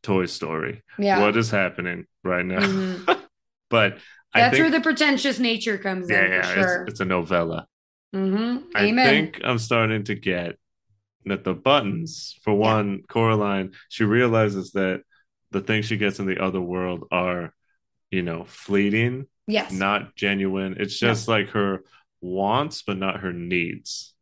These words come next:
Speaker 2: Absolutely.
Speaker 1: You know, she needs her actual parents 'cause she
Speaker 2: Mm-hmm.
Speaker 1: actually loves them. And that's the whole reason why she's upset, is because she needs them.
Speaker 2: Yes.
Speaker 1: She wants to spend time with them and feel cared for.
Speaker 2: Yeah.
Speaker 1: And that's
Speaker 2: But it's
Speaker 1: what
Speaker 2: also that hatred.
Speaker 1: Uh-huh.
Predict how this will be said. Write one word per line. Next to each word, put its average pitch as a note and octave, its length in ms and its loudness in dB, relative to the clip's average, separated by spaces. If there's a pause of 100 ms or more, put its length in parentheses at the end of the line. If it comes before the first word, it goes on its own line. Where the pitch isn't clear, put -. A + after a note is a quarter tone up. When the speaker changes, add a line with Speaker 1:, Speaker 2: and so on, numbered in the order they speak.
Speaker 2:
Absolutely. G#3 560 -4
Speaker 1:
You G3+ 60 2
know, G3+ 160 2
she A2+ 240 -2
needs A2 600 2
her G2 200 0
actual G2 460 -4
parents F2 680 -8 (300)
'cause G2 180 0
she F#2 100 0
Speaker 2:
Mm-hmm. F#2 80 -2 (120)
Speaker 1:
actually G2 320 -4
loves E2+ 340 -8
them. E2+ 240 -6 (300)
And A2+ 160 2
that's A#2 220 2
the B2 120 2
whole A2+ 200 4
reason G2 460 0
why F#2+ 280 0
she's F2+ 240 -8
upset, G#2 720 2
is A#2 100 -14
because F#2+ 260 -4
she - 160 -8
needs F#2+ 480 -2
them. - 220 -16 (320)
Speaker 2:
Yes. - 220 -10
Speaker 1:
She - 80 -2
wants G#2+ 240 2
to G#2 60 -6
spend G2 260 -2
time B2+ 240 2
with A2+ 140 0
them G2+ 160 0
and F2 120 -10
feel F2 180 -6
cared F#2 380 -2
for. - 360 -14 (340)
Speaker 2:
Yeah. G3+ 140 -10 (240)
Speaker 1:
And G2+ 180 -2
that's A3 180 4
Speaker 2:
But A#3 60 4
it's A3 100 4
Speaker 1:
what - 60 6
Speaker 2:
also A#3+ 300 6
that G3+ 220 0
hatred. G#3 500 -8 (260)
Speaker 1:
Uh-huh. G#2+ 320 -4